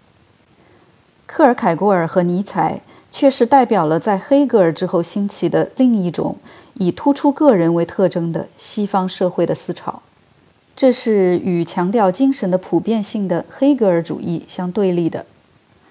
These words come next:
如果说在黑格尔那里，存在只不过是绝对精神自身发展过程中的一个抽象环节，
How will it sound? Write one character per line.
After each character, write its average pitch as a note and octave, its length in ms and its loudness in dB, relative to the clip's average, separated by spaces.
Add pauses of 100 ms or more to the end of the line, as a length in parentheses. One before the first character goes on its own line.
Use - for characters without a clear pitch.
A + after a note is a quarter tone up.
(340)
如 A3+ 120 2
果 B3 100 8
说 A3 400 4 (200)
在 G3 380 2
黑 C4+ 220 0
格 B3+ 140 4
尔 F3 140 4
那 F3 160 0
里， D#3+ 240 -2 (360)
存 F3+ 300 -2
在 A3 380 0
只 F#3 160 -6
不 F3 100 -4
过 G3 220 2
是 F#3 240 -6
绝 E3+ 240 0
对 G3 220 4
精 C4 260 2
神 F3 320 -4
自 C#4 200 -4
身 A3+ 220 -2
发 B3+ 220 -4
展 E3 160 -4
过 F#3 120 -2
程 F3+ 160 -4
中 F#3+ 180 -6
的 F3+ 100 -2
一 A#2 120 -2
个 F3 120 0
抽 A3 280 -4
象 G#3 260 -6
环 D#3+ 300 -4
节， - 320 -8